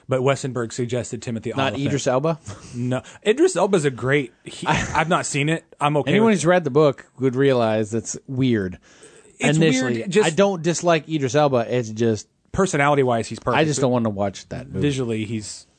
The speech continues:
Speaker 1: it's quite different. But Wessenberg suggested
Speaker 2: Yes.
Speaker 1: Timothy Olyphant would be a good Roland based on Justified.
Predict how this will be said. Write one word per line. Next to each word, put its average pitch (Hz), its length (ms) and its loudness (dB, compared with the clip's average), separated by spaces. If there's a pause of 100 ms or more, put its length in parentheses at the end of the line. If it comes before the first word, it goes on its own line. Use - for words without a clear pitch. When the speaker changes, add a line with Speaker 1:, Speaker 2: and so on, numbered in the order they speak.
Speaker 1:
it's - 200 -14
quite 95 200 -12
different. 110 380 -6
But 110 200 -6 (340)
Wessenberg 131 480 -2
suggested 117 480 -2
Speaker 2:
Yes. - 320 -4
Speaker 1:
Timothy 123 340 -4
Olyphant 104 440 -6
would 101 120 -12
be 104 100 -6
a 98 60 -8
good 95 160 -12
Roland 95 340 -8
based 110 240 -6
on 101 200 -6
Justified. 98 540 -10